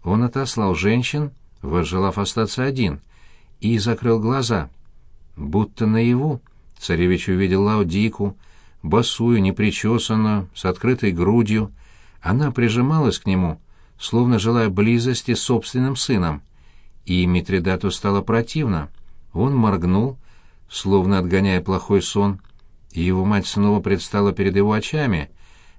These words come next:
на этот раз с золотым кубком, из которого пил Митридат Эвергет, его отец. Именно в него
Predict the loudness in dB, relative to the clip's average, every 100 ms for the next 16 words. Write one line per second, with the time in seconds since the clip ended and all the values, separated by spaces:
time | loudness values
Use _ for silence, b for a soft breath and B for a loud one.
0 | -4 0 0 -2 -2 0 0 -2 -10 -18
1 | -12 -2 0 0 0 -2 0 0 0 0
2 | -4 -4 -10 b b b b b -2 -2
3 | -2 0 2 2 2 0 2 0 0 0
4 | 2 -2 -2 0 0 0 0 0 -6 -20
5 | -20 -8 -4 0 0 0 -4 -4 -14 -20
6 | -20 -20 -20 -16 0 2 2 2 0 0
7 | 2 2 2 -2